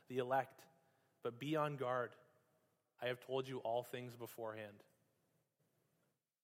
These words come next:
If Jesus Christ is truly our Lord, we will obey what he asks us to do, even when it's difficult, even if it costs us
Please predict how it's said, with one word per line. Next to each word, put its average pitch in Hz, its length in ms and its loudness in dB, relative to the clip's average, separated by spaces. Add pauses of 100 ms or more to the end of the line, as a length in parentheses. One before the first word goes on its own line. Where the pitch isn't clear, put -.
(2000)
If 127 140 0
Jesus 147 320 -2
Christ 143 440 4
is 135 160 -6
truly 147 480 0
our 143 240 6
Lord, 127 360 2
we 131 140 0
will 143 300 6
obey 131 340 4
what 131 140 2
he 123 100 2
asks 131 380 2
us 135 100 -6
to - 140 -10
do, 139 180 2
even 127 300 -2
when 135 120 0
it's 131 140 -6
difficult, 131 640 -2
even 139 220 -4
if 131 120 -8
it 135 120 -2
costs 135 360 4
us 135 220 -2